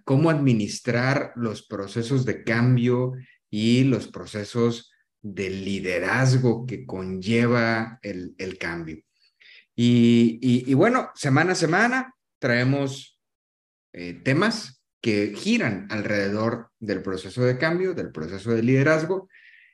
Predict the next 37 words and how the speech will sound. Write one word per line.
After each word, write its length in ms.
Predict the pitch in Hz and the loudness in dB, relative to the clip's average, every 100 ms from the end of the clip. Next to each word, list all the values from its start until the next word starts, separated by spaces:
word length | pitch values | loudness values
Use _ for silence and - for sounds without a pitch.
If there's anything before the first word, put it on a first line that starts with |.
| _ - | _ -4
y 420 | 110 113 110 110 | 2 4 2 0
esperemos 840 | 117 - 110 127 143 151 - - _ | -2 -4 0 4 4 0 -6 -18 _
que 80 | 110 | -6
te 100 | - | 0
guste 440 | 127 226 226 208 | 2 2 4 6
y 100 | 170 | 6
que 100 | 127 | 4
nos 220 | 110 107 - | 0 0 -8
sigas, 600 | - 135 143 139 - - _ _ 101 | 0 4 4 0 -4 -14 _ _ -4
eh, 280 | 98 101 | -2 -2
sintonizando 960 | 101 113 104 101 98 127 123 127 127 127 | -2 -2 0 -2 -2 0 2 4 4 0
cada 220 | 120 117 | -2 0
semana 420 | 113 98 98 98 92 | -2 -6 -8 -8 -10
por 140 | 82 | -12
aquí. 260 | 78 - _ _ - - - | -12 -16 _ _ -20 -20 -6
A 140 | 120 | -4
ti 260 | 131 196 190 | 4 4 4
que 140 | 175 | 4
ya 100 | 156 | 4
nos 160 | 180 160 | 4 2
escuchas, 720 | 135 165 196 208 208 - _ _ _ | 0 0 2 2 2 -2 _ _ _
pues 200 | - 110 | -4 -4
súper 500 | - 131 123 120 113 | -2 0 2 4 2
bienvenido, 680 | 110 110 107 113 143 165 180 | 2 0 0 0 2 4 4
bienvenida, 640 | 156 123 110 127 151 160 147 | 2 2 0 0 2 0 0
gracias 520 | 131 139 135 151 131 | 0 -2 -2 -6 -6
por 220 | 127 110 | -6 -4
sintonizar 760 | 117 101 104 98 120 123 127 - | -4 -4 -4 -2 0 2 0 -4
un 160 | 120 120 | -2 0
nuevo 260 | 120 120 | 2 0
capítulo 460 | 113 - 110 110 98 | -4 -6 -4 -4 0
más. 440 | 139 185 - - _ _ _ _ _ | 2 2 -2 -10 _ _ _ _ _
Y 500 | 135 139 147 151 151 | 0 4 8 6 4
el 140 | 143 151 | 0 2
día 140 | 220 | 2
de 80 | 202 | 4
hoy, 400 | 180 214 233 - | 4 4 0 -10